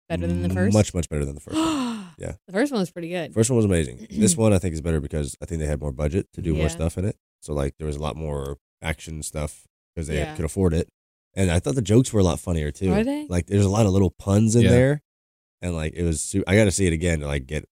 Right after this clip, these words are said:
Speaker 2: make sure I
Speaker 1: Yeah.
Speaker 2: got all the puns. But I laughed. No shit, I about fell out of my chair laughing, like, three times in the theater.
Speaker 1: Hmm.
Speaker 2: It was so
Speaker 3: They're
Speaker 1: I'm excited.
Speaker 3: if their marketing department has
Speaker 1: They're
Speaker 3: any
Speaker 1: brilliant.
Speaker 3: reflection of their budget,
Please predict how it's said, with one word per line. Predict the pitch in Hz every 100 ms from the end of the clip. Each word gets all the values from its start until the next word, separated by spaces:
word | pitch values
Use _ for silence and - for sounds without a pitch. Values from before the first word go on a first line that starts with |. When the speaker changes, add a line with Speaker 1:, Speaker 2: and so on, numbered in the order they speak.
| -
Speaker 2:
make | 80
sure | 180
I |
Speaker 1:
Yeah. | 82
Speaker 2:
got | 73
all |
the | 76
puns. | 82 76
But | 76 90
I | 92
laughed. | 98 95 90 - _ _ _ _ _ -
No | 107
shit, | 101 78
I | 82
about | 82 82 - _ -
fell | 87
out |
of | 80
my | 78
chair | - 73
laughing, | 71 78 73
like, | 67 65 _ _ -
three | 78
times | 71 65 69 - _ -
in |
the | 69
theater. | 71 67 71
Speaker 1:
Hmm. | 196 220 185
Speaker 2:
It | 78
was | 90
so | 101
Speaker 3:
They're | 117 151
Speaker 1:
I'm | 156
excited. | 143 185 165 165 -
Speaker 3:
if | 98
their | 113 156
marketing | 110 117 - 101 87
department | 82 - 85 - 80 - _ _ _ _ -
has | 90 87 85 82 85
Speaker 1:
They're | 185
Speaker 3:
any | 101 98
Speaker 1:
brilliant. | 92 -
Speaker 3:
reflection | 110 113 92 90
of | 92 92 78 80
their | 87 85
budget, | 80 82 90 104 -